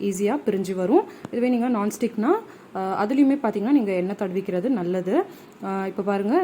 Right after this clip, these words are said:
ஒரு ரெண்டு கரண்டி அளவுக்கு, இது நல்லா பெரிய கடாயின்றனால ஒரு ரெண்டு கரண்டி அளவுக்கு நானு, அஹ், மாவு ஊத்திக்கிட்டேன். நீங்க, அஹ், சின்ன கடாயா இருந்துச்சுன்னா ஒரு, ஒரு கரண்டி ஊத்துனாலே போதும். உங்களுக்கு நல்லா கொஞ்சம் குட்டி சைஸ்ல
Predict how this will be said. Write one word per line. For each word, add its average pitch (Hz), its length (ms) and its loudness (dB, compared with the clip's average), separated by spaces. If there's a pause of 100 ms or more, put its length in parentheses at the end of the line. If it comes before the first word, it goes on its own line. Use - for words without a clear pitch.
(120)
ஒரு 208 240 2
ரெண்டு 208 260 0
கரண்டி 202 280 -2
அளவுக்கு, 196 440 0
இது 208 120 -2
நல்லா 208 200 0
பெரிய 233 300 0
கடாயின்றனால 196 680 -2
ஒரு 294 100 -2
ரெண்டு 226 200 0
கரண்டி 190 260 -4
அளவுக்கு 185 260 -4
நானு, 190 280 0 (400)
அஹ், 185 240 0
மாவு 196 260 -2
ஊத்திக்கிட்டேன். 196 460 0 (320)
நீங்க, 302 260 8 (260)
அஹ், 214 180 2
சின்ன 269 240 2
கடாயா 214 340 2
இருந்துச்சுன்னா 208 440 0
ஒரு, 294 180 4
ஒரு 262 140 4
கரண்டி 220 320 0
ஊத்துனாலே 202 480 0
போதும். 196 220 2
உங்களுக்கு 330 300 0
நல்லா 220 200 4
கொஞ்சம் 220 300 -4
குட்டி 269 200 0
சைஸ்ல 214 380 -2